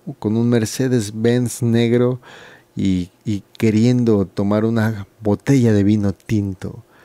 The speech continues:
Rosario se sentía en el mejor momento de su carrera política. Por eso, aquella noche en la capital alemana se aventuró a lanzar una profecía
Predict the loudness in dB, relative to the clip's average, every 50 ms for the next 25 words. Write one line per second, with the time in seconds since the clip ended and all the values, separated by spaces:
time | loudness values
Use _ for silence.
0 | -20 _ _ -6 -6 -4 -2 0 2 2 2 2 2 0 -2 -2 -2 -4 -2 0
1 | 0 0 2 2 0 0 -2 -2 -2 -2 -2 -2 0 -2 -2 -2 -2 -4 -2 -2
2 | -2 -2 -2 -6 -8 -8 -6 -4 -2 0 0 0 -2 -2 -4 -2 -2 -2 -2 -4
3 | -6 -8 -8 -8 -10 -12 -12 -16 -20 -20 -20 -20 _ _ -2 2 2 2 2 0
4 | 0 0 2 2 2 0 -2 -10 _ -20 -20 -20 -18 -10 -8 -6 -2 0 2 2
5 | 2 2 2 0 -2 -4 -4 -4 -4 -4 -4 -4 -6 -6 -4 -4 -4 -2 -2 -2
6 | -2 -2 -4 -2 0 0 0 2 0 0 0 -2 -2 -2 -2 -2 -4 -2 -2 -2
7 | 0 0 -2 -2 -2 0 2 2 2 2 0 -2 -2 -4 -4 -4 -2 -2 -2 -2
8 | -4 -4 -4 -4 -6 -6 -4 -6 -6 -6 -6 -2 0 2 2 2 0 -2